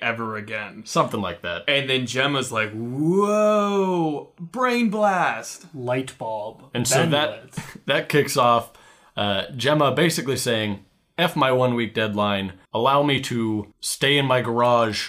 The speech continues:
Speaker 2: for three days straight and just finish Megan." It, it all happened very fast, but we get a, a quick montage. And at the end of this montage,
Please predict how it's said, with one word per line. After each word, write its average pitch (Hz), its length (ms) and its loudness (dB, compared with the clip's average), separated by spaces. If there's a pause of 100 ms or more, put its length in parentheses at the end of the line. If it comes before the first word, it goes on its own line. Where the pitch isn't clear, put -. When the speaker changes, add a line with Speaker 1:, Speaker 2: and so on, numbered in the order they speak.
Speaker 2:
for 110 160 -6
three 123 260 -4
days 110 220 2
straight 107 420 -2
and 107 140 -4
just 104 220 -4
finish - 580 -4
Megan." 123 540 0 (120)
It, 127 140 0 (220)
it 135 120 2
all 147 160 4
happened 139 360 0
very 131 240 2
fast, 113 500 0
but 107 100 -4
we 113 120 -6
get 117 120 0
a, 107 300 -4
a 107 60 -6
quick 123 280 -8
montage. 107 760 0 (1080)
And 101 480 -2
at 117 120 -4
the 120 100 2
end 123 100 0
of 113 100 -2
this 117 120 -2
montage, 110 680 0